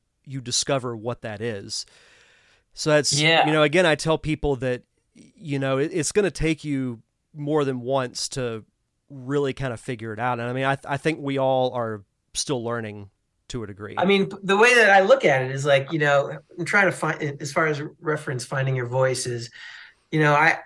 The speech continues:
Speaker 2: I, sometimes I made documentaries out of convenience. Like, I came across somebody who's like, "Oh, that person would be really interesting,"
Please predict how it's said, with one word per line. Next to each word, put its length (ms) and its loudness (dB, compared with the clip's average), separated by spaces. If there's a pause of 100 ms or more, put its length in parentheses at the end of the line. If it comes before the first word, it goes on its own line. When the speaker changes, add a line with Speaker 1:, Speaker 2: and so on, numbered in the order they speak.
(520)
Speaker 2:
I, 140 6
sometimes 500 4
I 80 2
made 420 4
documentaries 800 2
out 180 2
of 140 -4
convenience. 680 -2
Like, 160 -8
I 80 -6
came 240 -2
across 420 2
somebody 600 2 (260)
who's 180 -2
like, 160 4
"Oh, 100 4
that 220 4
person 320 2
would 80 -4
be 100 -2
really 260 0
interesting," 520 -6